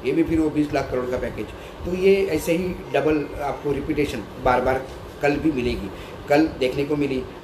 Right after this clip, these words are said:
आज लगातार हो रही है और फिर कल, अ, होगी, ऐसा मुझे, अ, लगता है।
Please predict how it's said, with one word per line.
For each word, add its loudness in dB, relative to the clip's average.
आज 4
लगातार 2
हो 0
रही 0
है -2
और 2
फिर 2
कल, 2
अ, 0
होगी, 0
ऐसा -2
मुझे, 0
अ, -6
लगता 2
है। -4